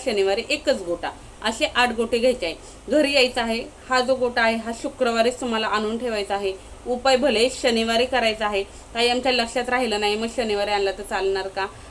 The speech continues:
तर शक्यतो शुक्रवारीच गोटा आणून ठेवा. हा एक गोटा घरी आणायचा. त्याचबरोबर, अ, काही साहित्य सांगणार आहे, साहित्य सुद्धा तुम्हाला या उपायासाठी लागणार आहे.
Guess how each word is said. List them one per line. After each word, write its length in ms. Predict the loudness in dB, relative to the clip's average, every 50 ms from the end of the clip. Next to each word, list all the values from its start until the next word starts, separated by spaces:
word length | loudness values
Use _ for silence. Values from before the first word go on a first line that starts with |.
| -16 -8 -4
तर 280 | -2 0 2 4 4 2 0 -2 -2
शक्यतो 460 | -4 -2 0 2 0 2 2 2 0 -2 -2 -8 -14 -12 -8
शुक्रवारीच 520 | -6 -2 0 2 2 4 4 4 2 2 0
गोटा 220 | -2 -2 -2 -2 -4
आणून 360 | -4 -2 -2 -2 -2 -2 -4
ठेवा. 240 | -2 -2 -4 -4 -4 -6 -10 -14 -18 -18 -16 -6 0
हा 60 | 4
एक 100 | 4 4
गोटा 280 | 4 4 0 2 2 0
घरी 300 | 0 0 0 0 0 0
आणायचा. 520 | -2 0 0 2 2 2 0 0 -4 -8 -8 -12 -16 -18 -16 -6 0
त्याचबरोबर, 580 | 4 4 6 6 4 2 4 4 4 2 0 -2 -2 -6 -6
अ, 140 | -4 -2 -2
काही 300 | 0 2 2 2 2 2
साहित्य 420 | 2 2 0 0 0 0 -4 -4
सांगणार 320 | -2 -2 -2 -2 0 0 0
आहे, 160 | 0 -2 -2
साहित्य 420 | -4 -2 -2 -2 -2 -2 -4 -8
सुद्धा 400 | -10 -10 -12 -16 -12 -6 -2 -2
तुम्हाला 460 | -2 -2 -2 -4 -2 -2 -2 -2 -4 -6 -8 -12 -18 -12 -6
या 80 | -2 -2
उपायासाठी 600 | 0 0 0 0 0 0 0 -2 -2 0 0 0
लागणार 320 | 2 2 2 2 0 0
आहे. 140 | 0 -2 -4